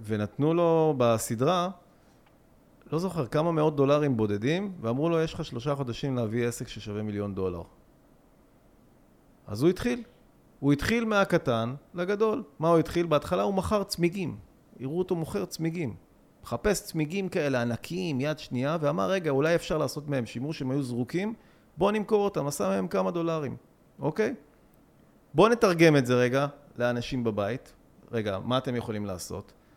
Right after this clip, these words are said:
לכו עכשיו, אני מזמין אתכם לבית שלכם, חפשו בכל הבית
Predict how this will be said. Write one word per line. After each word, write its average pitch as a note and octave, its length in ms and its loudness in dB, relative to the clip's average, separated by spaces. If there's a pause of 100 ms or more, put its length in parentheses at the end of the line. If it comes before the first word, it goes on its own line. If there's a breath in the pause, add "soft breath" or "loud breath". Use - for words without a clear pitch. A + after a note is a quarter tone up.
(880 soft breath)
לכו A#3+ 260 6
עכשיו, G3+ 260 4
אני F3 80 2
מזמין D#3 320 2
אתכם G#2 280 -2
לבית C3 320 2
שלכם, G#2 460 -8 (880 soft breath)
חפשו B3 380 -2
בכל G#3 300 4
הבית C#3+ 580 4